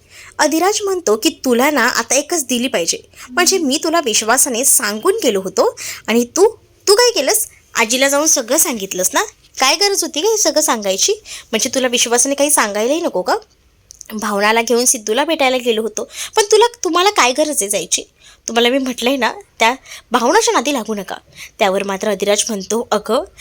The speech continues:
तिला बा-, सिद्धूला भेटायचं होतं, तिला कधीपासूनची इच्छा होती,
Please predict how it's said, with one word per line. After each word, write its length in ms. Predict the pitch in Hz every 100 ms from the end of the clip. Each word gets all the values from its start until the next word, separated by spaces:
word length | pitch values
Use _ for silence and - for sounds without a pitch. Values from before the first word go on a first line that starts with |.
| - -
तिला 180 | 226 226
बा-, 280 | 254 - -
सिद्धूला 360 | - 214 247
भेटायचं 440 | 311 262 220 240 269
होतं, 300 | 233 190 262 - - -
तिला 120 | 262
कधीपासूनची 720 | 277 233 240 247 294 269 -
इच्छा 260 | 233 - 240
होती, 380 | 240 226 196